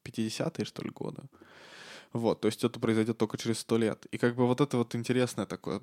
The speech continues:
было бы... с-, м, даже не то, что сравнение, а как, собственно, эллинский мир это переживает,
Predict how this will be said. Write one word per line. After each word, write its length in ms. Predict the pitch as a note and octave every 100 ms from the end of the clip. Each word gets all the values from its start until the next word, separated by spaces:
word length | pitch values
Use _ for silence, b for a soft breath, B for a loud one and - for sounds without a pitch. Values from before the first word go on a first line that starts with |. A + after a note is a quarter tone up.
| C3+
было 160 | G#2 G2+
бы... 140 | -
с-, 120 | - -
м, 640 | - D2 - - - C3 B2
даже 200 | C3+ C3+
не 80 |
то, 140 | C3+ F#3+
что 160 | -
сравнение, 680 | - - A2+ C3 B2+ G2+ -
а 60 | -
как, 180 | D3+
собственно, 680 | - D#3 - B2+ A#2+ A2+ A2 b b b b
эллинский 540 | B2+ C3+ C3 - - A#2
мир 240 | C#3+ E3+
это 180 | C#3 A#2+
переживает, 760 | B2+ A#2+ A2+ B2 A#2+ F2+ -